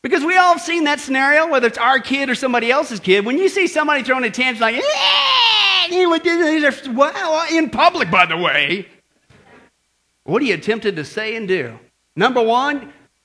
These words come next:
you're tempted to say, "What a stinking brat." Number two, "We need to lay hands on you in a very profound way. You need a s-, old-fashioned spanking," right? Why?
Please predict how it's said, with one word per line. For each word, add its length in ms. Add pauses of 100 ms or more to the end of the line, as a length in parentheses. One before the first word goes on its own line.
you're 100
tempted 220
to 60
say, 160
"What 360
a 140
stinking 760 (760)
brat." 680 (880)
Number 280
two, 440 (640)
"We 80
need 160
to 60
lay 180
hands 300
on 160
you 100
in 100
a 60
very 240
profound 400
way. 400
You 80
need 80
a 40
s-, 120 (760)
old-fashioned 600
spanking," 500
right? 380 (2250)
Why? 400